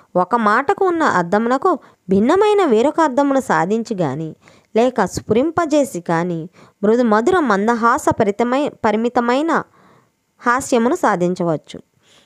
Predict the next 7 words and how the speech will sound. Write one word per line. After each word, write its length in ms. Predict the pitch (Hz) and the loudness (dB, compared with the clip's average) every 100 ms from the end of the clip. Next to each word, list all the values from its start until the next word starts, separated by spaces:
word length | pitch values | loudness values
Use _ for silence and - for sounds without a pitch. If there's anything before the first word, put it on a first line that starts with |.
| - | -6
మొదటి 420 | 202 214 339 427 427 | 0 2 2 2 0
అర్థానికి 760 | 240 226 220 285 285 - 214 | 0 0 0 0 0 -2 -4
సాధికమైన 800 | - 185 185 285 302 285 277 254 - | 0 0 0 0 0 0 0 -2 -4
అర్థము 440 | 156 175 196 180 | -6 -2 -2 -2
వ్యతిరేకమే 760 | 139 175 180 277 311 311 294 254 | -2 -2 0 0 0 -2 -2 -2
కాక 320 | 180 180 294 | -2 -2 0
నిర్హేతుకము, 800 | 320 220 208 208 - 170 156 | 2 0 0 -2 -2 -4 -4